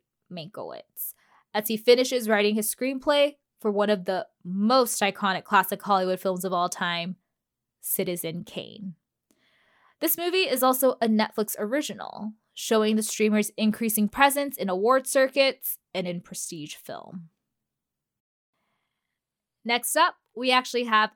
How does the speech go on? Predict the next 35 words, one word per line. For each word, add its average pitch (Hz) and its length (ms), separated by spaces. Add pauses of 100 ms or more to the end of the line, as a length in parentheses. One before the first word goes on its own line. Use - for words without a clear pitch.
(160)
another 247 480
Netflix 196 440
original 190 440
film, 196 460 (520)
The 208 80
Trial 226 440
of 220 60
the 214 60
Chicago 180 540
Seven. 180 600 (1120)
Written 269 300
and 262 100
directed 233 380
by 214 220
Aaron 208 260
Sorkin 254 580
and 196 140
featuring 208 380
an 185 180
ensemble 233 500
cast 220 360
with 208 80
the 190 100
likes 185 240
of 185 60
Sacha 190 340
Baron 175 300
Cohen, 262 560 (100)
Eddie 185 240
Redmayne, 247 720
Mark 165 260
Rylance, 240 560
and 185 140
Jeremy 180 340
Strong, 233 600